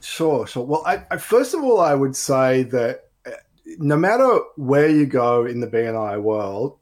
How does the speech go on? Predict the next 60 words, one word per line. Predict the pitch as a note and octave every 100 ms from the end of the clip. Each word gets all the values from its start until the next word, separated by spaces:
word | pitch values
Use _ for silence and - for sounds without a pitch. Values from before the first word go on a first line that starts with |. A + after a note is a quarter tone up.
| -
if | C3 C#3
you | F3
come | F3+ - G3 G#3+ G3
with | D#3+ D#3
the | C3+
right | B2+ A#2 A2+ - _ _ _
mindset, | A#2 A2+ A#2 A#2+ B2 - A2 A2
you're | A#2+
already | A#2+ C3 C3+ B2
ahead | A2+
of | A2+
the | G#2
game. | - G#2+ G2+ F#2+ G2+ - -
So | C#3
I |
think | C3+ G3
a | A3+
lot | F3 C#3+ C#3+
of | C3+
people | C#3 C#3
come | - B2+ B2+
to | B2
B | B2
and | A#2+
I | A#2
and | A2+
they | A#2
expect | A2 - - D3 -
things | C#3 C3+ -
to, | - B2 A#2 A#2 - -
to | C3
fall | C3 D3+ D3
in | C#3
their | B2+
lap | A#2 A#2 -
straight | - - A#2+
away. | A2+ G#2+ A#2 G#3 A#3 - -
But | C#3 C3+
B | D#3
and | E3+
I | G3+ F#3+
is | E3+ C#3
a, | B2+ A#2+ -
a | B2
long, | A#2+ B2 B2+ C3+ C#3+ D3 D3
slow | C3+ - B2+ A#2+ A#2
burn. | A2 A2 A2 G2+ G2 G#2+
So | - A#2+ A#2 A#2+ D#3+
wherever | C3+ C3+ D3+ G3+
you | A3+ G3+
go | D3 B2+ A2+ G#2+
in | A2
the | A#2
B | A2+
and | A#2
I | A2 G#2+
world, | G#2 G#2 A2+
you've | A#2
got | A#2 C3+
to | E3 D3+